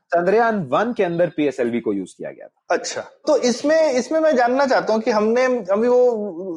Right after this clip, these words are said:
Speaker 2: I don't know, तो कॉम्प्लिकेटेड है समझाना कि नहीं, कि हमने पीएसएलवी यूज़ करके, और जैसे अपोलो मिशंस तो जो है उन्होंने अलग टाइप की टेक्नोलॉजी यूज़ की थी, तो वो जल्दी पहुंच गए थे।
Speaker 1: हम्म।
Speaker 2: और हमने पीएसएलवी यूज़ करके एक स्लिंगशॉट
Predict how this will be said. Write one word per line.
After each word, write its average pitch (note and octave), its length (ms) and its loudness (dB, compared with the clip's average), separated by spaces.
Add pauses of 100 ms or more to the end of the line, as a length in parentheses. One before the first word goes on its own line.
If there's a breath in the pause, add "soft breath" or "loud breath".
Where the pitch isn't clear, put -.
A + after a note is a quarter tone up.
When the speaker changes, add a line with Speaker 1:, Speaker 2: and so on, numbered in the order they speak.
(160)
Speaker 2:
I F3 100 4
don't G3+ 160 2
know, G3+ 260 -2
तो F3+ 80 -4
कॉम्प्लिकेटेड G3 680 0
है G#3 80 2
समझाना F#3 460 0
कि G3+ 540 -2
नहीं, F#3+ 340 0
कि A3+ 260 0 (260 loud breath)
हमने G#3+ 240 2
पीएसएलवी A3+ 720 2
यूज़ A3+ 280 0
करके, A3+ 520 2 (500)
और G#3 260 0 (600)
जैसे F#3+ 300 0
अपोलो G#3 420 2
मिशंस A3+ 480 0
तो A#3 100 2
जो A3 140 4
है A3+ 120 4
उन्होंने G#3+ 280 2
अलग G3+ 300 2
टाइप G3 260 2
की G#3+ 100 0
टेक्नोलॉजी F#3 520 0
यूज़ G3+ 180 -4
की G#3 80 -2
थी, F#3 40 -4
तो A3 100 2
वो A3 100 4
जल्दी F3 280 4
पहुंच E3 240 0
गए D3 120 2
थे। D3+ 120 -2
Speaker 1:
हम्म। C#3+ 560 -4
Speaker 2:
और E3+ 80 2
हमने G#3 240 2
पीएसएलवी G#3 520 2
यूज़ G#3 300 0
करके A3 460 4
एक G#3 160 -4
स्लिंगशॉट G#3 540 0